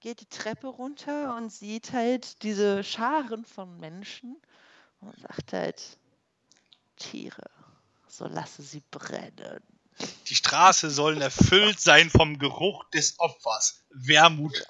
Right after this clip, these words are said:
Speaker 2: Myrrhe, Weihrauch." Also,
Speaker 1: Okay, also,
Speaker 2: also, fall-,
Speaker 1: das
Speaker 2: fall-,
Speaker 1: ist bei
Speaker 2: falls
Speaker 1: mir tatsächlich, also Opfergabe ist drinne, äh, die drei, äh,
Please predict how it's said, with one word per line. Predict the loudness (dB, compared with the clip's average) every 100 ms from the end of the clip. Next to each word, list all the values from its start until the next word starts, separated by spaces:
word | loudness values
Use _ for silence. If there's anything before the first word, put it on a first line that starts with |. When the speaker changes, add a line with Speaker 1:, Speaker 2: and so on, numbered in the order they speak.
| -4
Speaker 2:
Myrrhe, | 0 2 4 4 2 _ _
Weihrauch." | -14 -2 0 0 -4 -10 -14 -14 -20 -20 _ _ _ _ -20 -20 _ -20 -18 -18 -20 _ _ _ _ _ -20 -6 4
Also, | 6 6 4
Speaker 1:
Okay, |
also, | 0 -4 -4 2
Speaker 2:
also, | 6 6
fall-, | 8 6
Speaker 1:
das | 6
Speaker 2:
fall-, | -2
Speaker 1:
ist | 2
bei | 4
Speaker 2:
falls | 4
Speaker 1:
mir | 2
tatsächlich, | -14 -16 -16 -14
also | -10 -8
Opfergabe | -8 -8 -8 -8 -8 -10
ist | -12 -18
drinne, | -14 -12 -12 -14 -16 -12
äh, | -10 -10
die | -12 -14
drei, | -4 -2 -2 -4
äh, | -6 -6 -6 -8